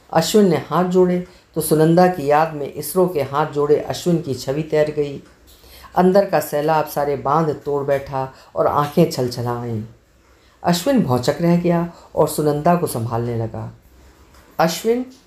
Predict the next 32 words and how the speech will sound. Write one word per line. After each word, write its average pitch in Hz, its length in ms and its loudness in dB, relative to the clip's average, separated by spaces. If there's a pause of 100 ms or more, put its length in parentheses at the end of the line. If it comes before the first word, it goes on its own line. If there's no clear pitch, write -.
(160)
तुमने 214 260 6
मुझे 233 280 4
एक 220 100 2
वचन 143 400 2
दिया 123 260 2
था 98 340 -10 (240)
कि 202 80 0
मैं 202 220 6
एक 202 140 2
वर 156 240 2
मांगूंगी 117 720 -6 (260)
और 175 180 4
तुम 180 220 0
बिना 175 300 2
कारण 147 380 0
पूछे 143 420 -4
मेरी 147 220 -4
इच्छा 135 420 -4
की 135 160 -4
पूर्ति 139 400 -4
करोगे।" 165 480 -2 (580)
"बिल्कुल, 135 520 2 (380)
ये 170 140 6
जिन 180 300 2 (100)
अपने 160 260 -4
आका 143 420 -2
के 170 180 -2
हर 185 260 2 (180)
हुक्म 180 320 0
की 170 120 -8
तामील 131 460 -2
करेगा।" 117 460 -4